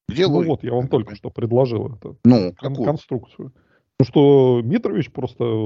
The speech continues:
Speaker 2: объявит забастовку.
Speaker 1: Ну, я
Speaker 2: У
Speaker 1: говорю,
Speaker 2: него
Speaker 1: то есть
Speaker 2: условия
Speaker 1: он
Speaker 2: по контракту, что
Speaker 1: А,
Speaker 2: бьёт
Speaker 1: ну,
Speaker 2: пенальти.
Speaker 1: то есть это его условия,
Speaker 2: Да.
Speaker 1: что я бью пенальти. Он и за сборную Сербии пенальти не забивает, кстати.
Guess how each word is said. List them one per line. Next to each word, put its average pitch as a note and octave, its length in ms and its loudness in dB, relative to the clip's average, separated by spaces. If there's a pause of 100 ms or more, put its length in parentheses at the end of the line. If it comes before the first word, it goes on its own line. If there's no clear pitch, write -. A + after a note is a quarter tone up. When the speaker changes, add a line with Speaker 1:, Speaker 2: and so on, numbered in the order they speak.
(160)
Speaker 2:
объявит D3+ 340 2
забастовку. D#3 680 -6 (300)
Speaker 1:
Ну, A#2+ 140 2
я A#3+ 140 4
Speaker 2:
У - 40 4
Speaker 1:
говорю, B3+ 180 2
Speaker 2:
него F#3+ 100 0
Speaker 1:
то D#3 60 0
есть D#3+ 120 0
Speaker 2:
условия A#2 260 4
Speaker 1:
он - 40 -10
Speaker 2:
по G#2 80 -10
контракту, A#2+ 520 -6
что C3 120 -6
Speaker 1:
А, C#3 720 2 (220)
Speaker 2:
бьёт F#3+ 200 -6
Speaker 1:
ну, E3+ 80 -12
Speaker 2:
пенальти. C#3 160 -12
Speaker 1:
то E2+ 60 -16
есть F#2 100 -12
это D#3 180 -2
его E3 280 2
условия, D2+ 440 -14 (220)
Speaker 2:
Да. G#2+ 140 -4
Speaker 1:
что - 220 -16
я C#3+ 100 -2
бью A#2 180 -12
пенальти. E2 400 -20 (1800)
Он A#3+ 180 2
и - 40 2
за C4+ 100 -4
сборную B3+ 340 -2
Сербии B3+ 400 -2
пенальти F3 420 -2
не A2+ 140 -8
забивает, G#2 480 -8
кстати. - 460 -20